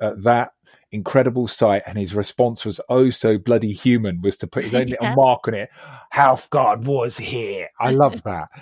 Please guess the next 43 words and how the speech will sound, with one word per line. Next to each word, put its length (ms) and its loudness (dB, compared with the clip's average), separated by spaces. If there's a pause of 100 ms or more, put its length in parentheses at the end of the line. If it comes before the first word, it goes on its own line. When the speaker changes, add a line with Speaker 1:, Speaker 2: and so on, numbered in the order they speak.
(220)
Speaker 1:
And 360 0
if 120 -4
you 140 4
haven't 280 2
got 200 2
a 40 -8
place 380 -2
that 160 -6 (100)
transcends 720 -2
time 380 -4
and 140 -8
place, 340 -2
there 180 0
is, 100 -6 (560)
there 280 4
is, 160 2
there 180 4
are 40 2
few 680 2 (360)
cities 580 0
and 180 0
moments 460 2
like 220 2
that 200 -4
for 120 -2
me 260 0
where 420 -4
you 160 -4
just 220 -2
feel 280 4
projected 640 -4
back 260 -2
in 100 -4
time, 360 0
but 120 -6
you 100 -4
feel 300 6
that 160 2 (360)
instant 440 0
connection 440 -2
with 180 -6
place 560 2
and 460 -2